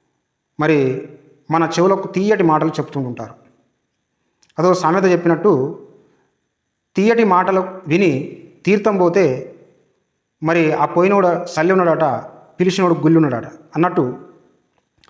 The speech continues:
వారి తీయటి మాటల్లో పడి చాలామంది మోసంలో బ్రతుకుతున్నారు. కానీ అసలు వాస్తవం ఏంటిదనంటే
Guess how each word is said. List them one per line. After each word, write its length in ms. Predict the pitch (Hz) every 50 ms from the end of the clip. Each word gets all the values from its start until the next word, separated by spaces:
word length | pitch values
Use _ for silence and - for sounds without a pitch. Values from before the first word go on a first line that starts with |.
| _ _ _ _ -
వారి 160 | 190 220 226
తీయటి 420 | 220 214 226 247 262 262 254 -
మాటల్లో 340 | 165 165 185 208 214 208 202
పడి 200 | 180 185 185 190
చాలామంది 840 | 180 185 175 160 175 180 175 170 165 175 165 135 127 135 - - - - - _ _ _ _ _ _ _ _ _ _ _ _ _ _ _ _ _ _ -
మోసంలో 480 | 143 147 175 214 226 226 214 196 196 214
బ్రతుకుతున్నారు. 580 | 170 156 - - 156 143 139 127 117 110 104 - - _ _ _ _ _ _ _ _ -
కానీ 480 | 170 196 226 233 214 180 175 185 208 - - - - - - -
అసలు 240 | 151 165 233 254 254
వాస్తవం 480 | 226 202 190 190 - - 202 185 180
ఏంటిదనంటే 800 | 165 160 160 156 165 160 151 139 131 123 123 156 202 247 233 -